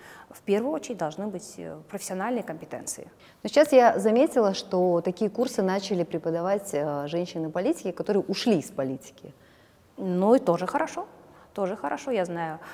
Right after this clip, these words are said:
Speaker 1: Мируэрт Казбекова сейчас такие курсы преподаёт. Это замечательно, передавать опыт.
Speaker 2: Каракат, назовите женщин-политиков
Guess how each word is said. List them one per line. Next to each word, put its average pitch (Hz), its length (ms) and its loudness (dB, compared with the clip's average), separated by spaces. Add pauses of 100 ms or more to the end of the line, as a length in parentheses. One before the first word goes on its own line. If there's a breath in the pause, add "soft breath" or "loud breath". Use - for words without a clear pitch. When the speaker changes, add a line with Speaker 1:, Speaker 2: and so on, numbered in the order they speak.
(160 loud breath)
Speaker 1:
Мируэрт 226 360 4
Казбекова 185 520 0
сейчас - 300 -10
такие 160 340 -14
курсы 170 420 -14
преподаёт. 170 580 -12 (320 loud breath)
Это 202 180 -6
замечательно, 220 640 -4
передавать 180 540 -2
опыт. 262 420 -4 (480)
Speaker 2:
Каракат, 233 320 6
назовите 240 520 6
женщин-политиков 180 1600 0